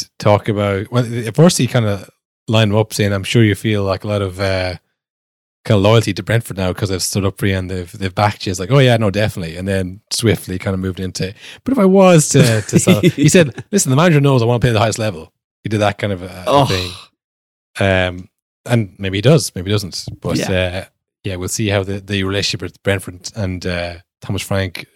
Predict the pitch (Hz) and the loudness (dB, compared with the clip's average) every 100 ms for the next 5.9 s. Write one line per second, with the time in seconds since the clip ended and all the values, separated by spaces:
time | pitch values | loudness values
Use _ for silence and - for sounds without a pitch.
0 | 107 113 104 107 104 98 98 101 98 - | -6 0 2 2 0 -4 -4 -4 -2 -4
1 | - - 110 107 107 95 107 - 110 - | -4 -2 2 4 2 2 -2 2 0 2
2 | 131 131 110 120 95 95 92 - - - | 0 2 2 0 0 -4 -6 -10 -8 -4
3 | 147 131 123 127 156 156 147 156 143 127 | 2 4 4 2 2 2 2 2 2 2
4 | - - 151 147 135 120 120 120 117 117 | -2 0 4 6 4 2 0 0 0 0
5 | 117 117 113 117 113 117 110 110 117 | 0 0 0 0 -2 -4 -4 -2 -4